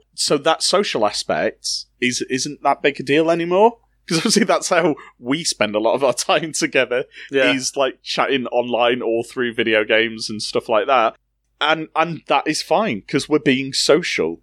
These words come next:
Speaker 1: If it was just one of us sat on their own playing say, for example, Stardew Valley all the time on their own because they've got nothing better to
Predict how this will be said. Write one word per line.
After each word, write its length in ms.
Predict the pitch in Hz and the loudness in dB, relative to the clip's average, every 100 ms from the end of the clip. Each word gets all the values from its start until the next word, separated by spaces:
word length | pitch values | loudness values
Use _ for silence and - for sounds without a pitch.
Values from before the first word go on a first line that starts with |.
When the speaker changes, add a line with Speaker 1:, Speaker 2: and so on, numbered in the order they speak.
| _ | _
Speaker 1:
If 80 | - | -4
it 120 | 165 | -4
was 400 | 139 143 151 151 | 0 4 4 2
just 260 | - 135 - | -2 -2 -4
one 320 | 123 127 127 | -2 0 0
of 100 | 123 | 2
us 300 | 120 117 - | 0 0 -4
sat 280 | - - - | -2 0 0
on 160 | 131 120 | -2 0
their 240 | 107 110 | 0 2
own 240 | 110 110 - _ | 0 -2 -6 _
playing 320 | 143 117 113 - _ - | -2 -2 -4 -14 _ -2
say, 120 | 208 | -2
for 100 | 196 | -2
example, 420 | 135 139 - 127 - | -2 -2 0 -4 -4
Stardew 560 | - - 139 123 117 113 | -10 0 2 2 0 0
Valley 300 | 139 151 120 | 2 4 2
all 140 | 101 | 2
the 60 | 104 | 0
time 300 | - 101 98 | -2 -4 -4
on 120 | 107 | -2
their 200 | 107 107 | 0 2
own 180 | 123 98 | 2 0
because 280 | 101 - 113 | -8 -8 -4
they've 160 | 117 | -2
got 140 | - 107 | -2 -4
nothing 260 | 110 107 | -4 -6
better 320 | 92 123 - 104 | 0 0 0 -8
to 320 | - - | -8 -6